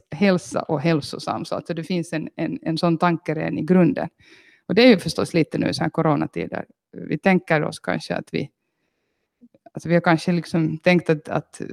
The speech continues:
vissa saker inte mera upprepar sig i historien, men att nu är vi ändå tillbaka i en sån situation då det att träffa andra människor plötsligt är lite mera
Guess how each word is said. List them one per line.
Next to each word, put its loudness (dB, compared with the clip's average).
vissa -4
saker -2
inte 0
mera 2
upprepar -2
sig -2
i 0
historien, -2
men -2
att -2
nu 0
är -2
vi 0
ändå -2
tillbaka -6
i -8
en -10
sån -8
situation -6
då -4
det -4
att -6
träffa 0
andra -6
människor -6
plötsligt 0
är 2
lite -4
mera -6